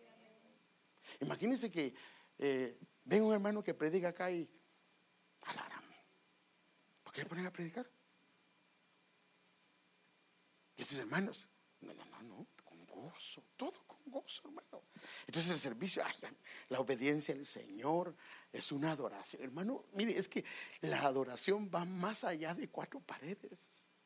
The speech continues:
Entonces, cuando le obedeces a tu papá, estás adorando al Señor. Cuando obedeces a tu mamá, estás agradando al Señor.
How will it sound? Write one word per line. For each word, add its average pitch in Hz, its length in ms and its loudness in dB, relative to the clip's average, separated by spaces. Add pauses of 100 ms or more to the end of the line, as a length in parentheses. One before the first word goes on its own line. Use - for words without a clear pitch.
(800)
Entonces, 170 300 2
cuando 123 320 -4
le 120 140 -2
obedeces 120 640 -2 (140)
a 127 80 -8
tu - 160 -8
papá, 175 280 -10 (1700)
estás - 680 -2
adorando 139 560 -8
al 147 100 -12
Señor. 143 640 -10 (1500)
Cuando 147 420 6 (100)
obedeces 139 580 4
a 151 80 0
tu - 140 -12
mamá, 147 360 -6 (300)
estás - 680 -4
agradando 170 760 -8
al 185 100 -6
Señor. - 560 -6